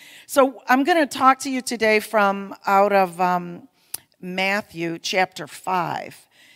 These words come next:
And it's a very familiar passage of Scripture. If you have your Bibles, get them out and go ahead and find, uh, Matthew chapter five. You know, um, let me just say this. If you're new to the Word of God,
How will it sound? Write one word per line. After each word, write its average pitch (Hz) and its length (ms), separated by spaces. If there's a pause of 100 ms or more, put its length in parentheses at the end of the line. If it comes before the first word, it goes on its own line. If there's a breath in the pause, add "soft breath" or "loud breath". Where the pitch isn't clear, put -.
(200 soft breath)
And 196 500
it's 214 180
a 202 80
very 214 480
familiar 240 1160 (120)
passage 220 460
of 233 100
Scripture. - 400
If 254 120
you 214 100
have 226 220
your 277 80
Bibles, 208 480
get 185 280
them 254 260 (100)
out 180 480
and 175 220 (380 soft breath)
go 208 220
ahead 233 320
and 214 180
find, 208 540
uh, 190 180
Matthew 196 560 (500 soft breath)
chapter 226 440
five. 190 640
You 226 140
know, 214 480
um, 208 480 (1160)
let 233 180
me 302 100
just 233 260
say 202 180
this. 170 340
If 190 180
you're 226 160
new 247 320
to 269 180
the 220 140
Word 180 480
of 156 260
God, 156 500